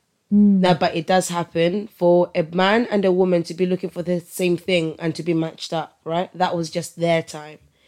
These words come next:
Speaker 2: But I think the majority of the time is women who are there to look for love, settling for less, for men who are there to look for fun times.
Speaker 1: Mm.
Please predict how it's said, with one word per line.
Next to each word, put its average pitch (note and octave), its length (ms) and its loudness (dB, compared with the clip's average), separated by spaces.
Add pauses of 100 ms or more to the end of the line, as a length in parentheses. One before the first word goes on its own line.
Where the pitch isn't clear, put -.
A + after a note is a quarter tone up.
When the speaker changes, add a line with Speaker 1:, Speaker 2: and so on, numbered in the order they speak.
(280)
Speaker 2:
But F#3 80 0
I F#3 100 2
think A3 220 0
the F#3+ 80 2
majority F3+ 640 -2
of E3+ 160 -2
the E3+ 80 -6
time D#3+ 400 -4
is D#3 380 -10 (280)
women F#3+ 520 0 (480)
who F#3 140 2
are F#3 100 4
there F3+ 220 2
to - 140 -6
look F3 200 -6
for F3 140 -6
love, D#3+ 420 -2
settling F3 520 -2
for D#3+ 220 -4
less, D3+ 340 -4
for D#3+ 140 -8
men D#3+ 280 -2
who E3 220 -6
are D#3 380 -6
there D#3 300 -2
to D#3 120 -14
look D#3+ 220 -10
for D#3 400 -6 (1400)
fun A#3 180 2
times. A3 680 -6
Speaker 1:
Mm. B3+ 360 4